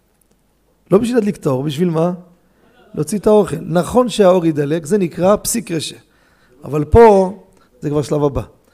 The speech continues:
אבל פה, ספק פסיק רשע. אני לא יודע אם אני אדליק או לא. מה ראינו לזה?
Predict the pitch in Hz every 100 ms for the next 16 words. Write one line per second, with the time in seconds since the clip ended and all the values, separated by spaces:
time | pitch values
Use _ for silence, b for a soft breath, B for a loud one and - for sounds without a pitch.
0 | b b b 147 147 220 233 202 180 175
1 | 170 - _ - - 165 - 277 277 -
2 | 151 - 104 107 - _ _ _ _ _
3 | _ _ _ _ _ 131 131 127 196 196
4 | 160 226 208 185 175 175 185 196 202 190
5 | 208 190 160 151 _ _ _ _ _ _
6 | _ _ _ _ _ - 185 190 165 131
7 | 110 117